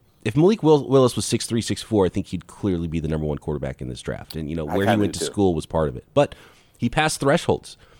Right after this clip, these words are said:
Speaker 1: Nine and a half inch hands. Check, check that off. Um, he was over six feet, six feet and three eighths weighing in at the, at the, uh, Senior Bowl. Check that off. Two twenty. He's thick. I mean, he's,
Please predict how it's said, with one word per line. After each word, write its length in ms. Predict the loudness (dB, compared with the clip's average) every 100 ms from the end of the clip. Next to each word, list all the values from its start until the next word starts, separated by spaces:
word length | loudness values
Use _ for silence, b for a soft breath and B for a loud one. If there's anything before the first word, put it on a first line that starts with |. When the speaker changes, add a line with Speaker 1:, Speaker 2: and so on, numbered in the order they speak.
| b
Speaker 1:
Nine 180 | 0 0
and 80 | 0
a 40 |
half 200 | 0 0
inch 140 | 0
hands. 360 | 2 2 0 -6
Check, 300 | -2 -2 -2 -10 -6
check 200 | -4 0
that 140 | 2
off. 260 | 2 -2 -10 B B B
Um, 320 | -4 -4 -4 -8
he 120 | -8 -2
was 120 | 2
over 160 | 2
six 240 | 2 0 0
feet, 220 | 0 0
six 220 | -2 -2
feet 200 | 0 0
and 100 | 0
three 280 | -4 -2 2
eighths 280 | 2 0 -2
weighing 280 | -2 0 0
in 120 | -2
at 120 | -6
the, 160 | -8 -6
at 140 | -6
the, 240 | -6 -4
uh, 40 | -4
Senior 300 | -4 -4 -4
Bowl. 160 | -4 -4
Check 220 | -2 -2
that 140 | -2
off. 160 | -2 -2
Two 140 | -2
twenty. 280 | 4 6 4
He's 180 | 0 -6
thick. 320 | -2 -2 -2
I 120 | -8 -6
mean, 140 | -4
he's, 200 | -4 -4